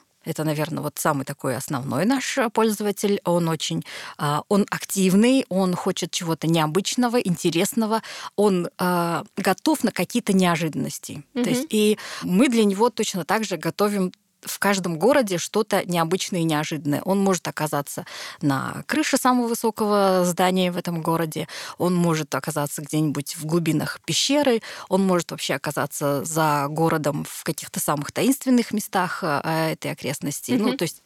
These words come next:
Speaker 1: это может быть все что угодно. Второй тип — это, а, романтические пары, а, ну, или вообще романтик. Вот. Для них это такая легкая,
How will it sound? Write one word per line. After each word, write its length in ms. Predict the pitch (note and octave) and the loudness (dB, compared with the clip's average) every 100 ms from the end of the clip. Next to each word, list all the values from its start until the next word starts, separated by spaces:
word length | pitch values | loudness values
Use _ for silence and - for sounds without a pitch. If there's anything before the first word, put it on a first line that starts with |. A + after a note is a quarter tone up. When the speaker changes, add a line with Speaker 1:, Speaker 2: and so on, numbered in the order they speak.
| - | -4
Speaker 1:
это 220 | G3+ G#3 | -2 2
может 220 | G#3+ F#3+ | 2 2
быть 120 | F3+ - | 0 -4
все 100 | E3+ | -8
что 220 | - D3+ | -4 -4
угодно. 420 | D3 - D#3+ - - - - - | -4 -8 -10 -12 -12 -12 -10 -10
Второй 320 | - F#3 A#3 | 0 2 4
тип — 400 | G3 - F#3+ - - | 2 -2 -2 -4 -4
это, 400 | F#3 F3+ - E3 E3 - _ _ _ - - - - | -2 0 2 0 0 -6 _ _ _ -18 -16 -8 0
а, 180 | F#3 | 0
романтические 640 | A#3+ B3+ G3 G3 - - F3 | 0 -2 -2 -2 -2 -4 -4
пары, 420 | - D3 D3+ C4+ - _ - - - | 0 0 0 -4 -6 _ -18 -16 -12
а, 300 | - E3 E3 D#3+ | -4 2 2 4
ну, 140 | A3 F#3+ | 2 2
или 380 | G3+ F3 D#3+ - _ - | 0 2 0 -2 _ -6
вообще 300 | F3+ - D#3 | -6 -4 -4
романтик. 580 | D#3+ E3 F#3+ - C#4+ - - - - | -2 -2 -2 -4 -8 -12 -16 -16 -8
Вот. 420 | D#3+ E3 D#3 - | -6 -2 -2 -4
Для 200 | D#3+ F#3+ | 0 2
них 240 | G3 A3+ - | 4 2 0
это 160 | D#3+ | -6
такая 420 | E3 D#3+ E3+ D#3 D#3 | -6 -4 -2 0 0
легкая, 600 | F#3 F#3 E3 - E3 D#3 | 2 2 0 -2 -2 -2